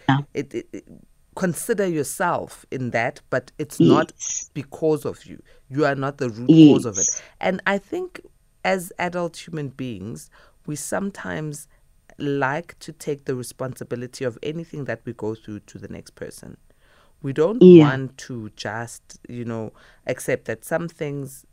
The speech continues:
Speaker 2: it's, it's about you. Take responsibility. How you react to a situation of betrayal
Speaker 1: Yes.
Speaker 2: depends
Speaker 1: Yes.
Speaker 2: hugely on your mindset.
Speaker 1: Yes, your reaction is your responsibility. And also,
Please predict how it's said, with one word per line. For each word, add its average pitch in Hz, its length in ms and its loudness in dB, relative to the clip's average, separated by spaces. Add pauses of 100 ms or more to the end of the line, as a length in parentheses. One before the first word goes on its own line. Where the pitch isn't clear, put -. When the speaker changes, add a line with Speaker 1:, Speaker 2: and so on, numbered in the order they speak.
(120)
Speaker 2:
it's, - 240 -14
it's - 300 -12
about - 420 -4
you. 330 260 -4 (320)
Take 233 240 -6
responsibility. 196 840 -8
How 165 260 -6
you 165 240 -8
react 160 520 -10
to 156 300 -10 (280)
a - 80 -10
situation 143 640 -6
of 120 100 -10
betrayal 156 640 12 (140)
Speaker 1:
Yes. - 140 -4
Speaker 2:
depends 151 540 -4 (160)
Speaker 1:
Yes. 160 360 10
Speaker 2:
hugely - 640 -6 (280)
on 139 180 -4
your 139 300 2
mindset. 104 760 -8 (380)
Speaker 1:
Yes, 151 480 8
your 185 240 12
reaction 233 720 10
is 170 260 10
your 160 120 12
responsibility. 135 1000 6
And 247 200 12 (100)
also, 262 500 8